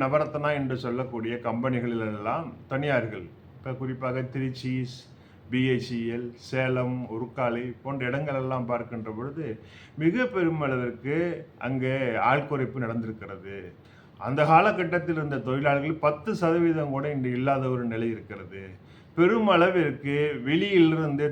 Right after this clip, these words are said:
தனியார்களே ஒப்பந்த முறையில் இங்கே ஆட்களை வைத்து வேலை செய்யக்கூடிய ஒரு நிலையை ஏற்படுத்துகிறார்கள். இதே போன்ற ஒரு நிலை, தொடரக்கூடிய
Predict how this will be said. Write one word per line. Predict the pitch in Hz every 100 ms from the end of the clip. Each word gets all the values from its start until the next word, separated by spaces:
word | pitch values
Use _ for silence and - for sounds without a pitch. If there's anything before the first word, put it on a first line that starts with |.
| 143
தனியார்களே | 139 170 170 143 143 147 135
ஒப்பந்த | - 190 185 160
முறையில் | 139 139 139 135
இங்கே | 120 123 120
ஆட்களை | 117 117 131 120
வைத்து | 113 131 123
வேலை | 123 120
செய்யக்கூடிய | 117 113 110 107 113 127
ஒரு | 117 107
நிலையை | 110 131 139 120
ஏற்படுத்துகிறார்கள். | 117 113 107 107 107 98 95 95 87 - - - 117
இதே | 123 175 220 175
போன்ற | 175 165 175 165
ஒரு | 131 120
நிலை, | 131 147 165 165
தொடரக்கூடிய | 131 135 139 135 120